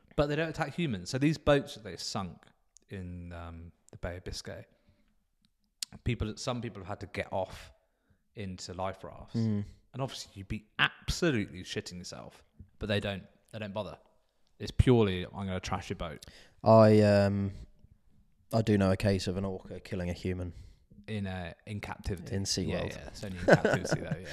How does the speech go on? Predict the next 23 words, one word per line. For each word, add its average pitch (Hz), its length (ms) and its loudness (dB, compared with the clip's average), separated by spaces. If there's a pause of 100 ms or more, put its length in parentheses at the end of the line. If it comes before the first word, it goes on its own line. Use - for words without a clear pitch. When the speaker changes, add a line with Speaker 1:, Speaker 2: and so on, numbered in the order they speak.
(140)
Speaker 2:
<laughs> - 220 -18
Speaker 1:
Which 107 140 -4
Speaker 2:
Shamu. 98 420 4 (140)
Speaker 1:
Deserved. 98 640 -4 (320)
Speaker 2:
Poor 104 220 6
Shamu. 95 520 4
Speaker 1:
Deserved. 92 560 -6 (1200)
Yeah. 92 160 -2
Speaker 2:
Yeah. - 680 0
Um, 139 540 4 (420)
well, - 140 8
on 185 80 10
that 139 180 8
theme 151 280 10
then, 85 260 4 (180)
how 165 360 6
much - 480 6
money 127 280 8
would 110 160 8
you 110 60 2
need? 98 420 6
Speaker 1:
<laughs> - 60 -10
I'd - 60 -14